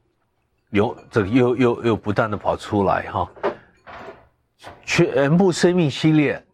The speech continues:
中心的理念不需要，是多余的，你不需要去压抑过去的痛伤啊、痛苦啊，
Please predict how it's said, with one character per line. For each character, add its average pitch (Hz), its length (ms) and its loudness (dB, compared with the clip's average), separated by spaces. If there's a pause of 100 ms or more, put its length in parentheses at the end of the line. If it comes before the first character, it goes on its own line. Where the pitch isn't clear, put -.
(120)
中 185 260 2
心 202 200 2
的 170 80 6
理 104 220 -2
念 107 200 -2 (100)
不 123 120 0
需 139 280 0
要， 120 220 -2 (600)
是 - 140 -2
多 156 260 0
余 101 180 0
的， - 220 -8 (100)
你 110 180 -2
不 139 280 0
需 170 240 0
要 147 120 4
去 110 220 -2
压 113 240 2
抑 104 140 -4
过 113 240 0
去 101 240 -4
的 90 200 -4 (420)
痛 131 320 -2
伤 120 300 -2
啊、 120 280 -2 (1040)
痛 139 200 0
苦 95 200 2
啊， 90 220 0